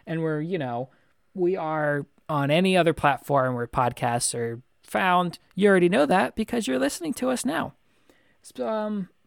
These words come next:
but in addition to that, we have an Instagram at Millennial Milkshake over there. We also have a Facebook page. We have a Twitter at Milk Base Pod.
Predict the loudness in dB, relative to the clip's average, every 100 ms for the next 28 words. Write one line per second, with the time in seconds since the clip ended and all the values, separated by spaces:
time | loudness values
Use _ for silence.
0 | -6 -4 -2 0 0 0 -2 -2 0 0
1 | -2 0 2 2 2 0 -4 -4 -6 -4
2 | -4 0 0 0 -4 _ _ _ _ -8
3 | -6 -4 -4 -4 -4 -4 -4 -6 -6 -6
4 | -6 -6 -4 -4 -4 -4 -4 -4 -6 -8
5 | -2 -2 -2 -4 -6 -4 -2 0 0 -2
6 | -4 -12 _ -8 -6 -6 -10 -2 2 4
7 | 4 4 2 -2 -4 -6 -8 -14 -6 -2
8 | 0 -2 -2 -4